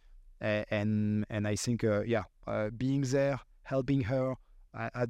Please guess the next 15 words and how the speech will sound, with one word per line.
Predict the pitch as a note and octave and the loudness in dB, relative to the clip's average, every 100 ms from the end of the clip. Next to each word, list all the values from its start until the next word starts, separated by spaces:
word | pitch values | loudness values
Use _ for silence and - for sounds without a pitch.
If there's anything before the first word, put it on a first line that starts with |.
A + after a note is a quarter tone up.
| G#2+ | -2
in | C3 | 2
the | A#2+ | 2
very | A#2 B2 B2 | 4 4 4
first | - A#2 - | 0 -2 0
months, | C3 D#3 - - | 0 0 -2 -4
now | B2+ B2+ | -2 0
she's | A#2 A2+ G#2+ | 0 -2 -4
fully | - B2+ C3 | -6 0 2
independent. | A#2+ A2+ A#2 B2 C3+ B2 | 2 0 0 0 0 0
She | - | 0
no | B2 | 2
longer | B2+ B2+ A#2 A2 | 2 4 2 2
ne-, | B2 A#2+ | 0 0
needs | C3 C3+ B2+ | 2 0 0
me, | C#3+ | -2